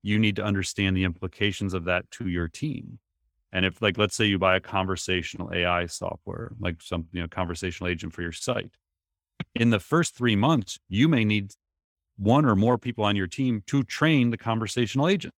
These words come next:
What's a good answer? What's a bad answer? Be watching it in real time, like, human oversight, human in the loop stuff where you're looking at the interactions it's having and saying, "No, no, no, machine, that was a bad answer. <laughs> Here's what you should have done." And you're training the machine. And then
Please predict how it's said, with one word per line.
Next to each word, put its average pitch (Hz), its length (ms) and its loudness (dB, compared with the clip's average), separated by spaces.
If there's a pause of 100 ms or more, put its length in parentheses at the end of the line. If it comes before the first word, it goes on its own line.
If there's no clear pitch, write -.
(560)
What's 107 400 0
a 113 60 -4
good 120 140 2
answer? 107 260 2
What's 95 160 0
a 104 60 0
bad 107 280 4
answer? 82 320 -2
Be 82 80 -6
watching 104 420 2
it 98 100 -2
in 87 40 -6
real 101 180 0
time, 110 320 -2
like, 87 180 -8 (380)
human 123 300 4
oversight, 104 560 0
human 110 220 0
in 110 80 2
the 104 40 0
loop 104 220 -2
stuff - 400 0
where 92 100 -2
you're 90 140 0
looking 104 300 0
at 95 100 2
the 101 80 -2
interactions 98 560 -2
it's 92 140 -6
having 101 460 2 (280)
and 90 120 -4
saying, 98 160 4
"No, 104 100 4
no, 107 80 4
no, 110 140 6
machine, 92 360 0
that 101 140 -2
was 101 100 -2
a 98 100 2
bad 92 480 4 (280)
answer. 127 600 0 (160)
<laughs> - 120 -20
Here's 110 320 2
what 101 180 0
you 104 60 -2
should 98 240 2
have 92 100 0
done." 165 160 0
And 101 180 -2
you're 104 100 2
training 131 560 4
the 107 100 2
machine. 104 600 -2 (500)
And 110 180 2
then 143 260 4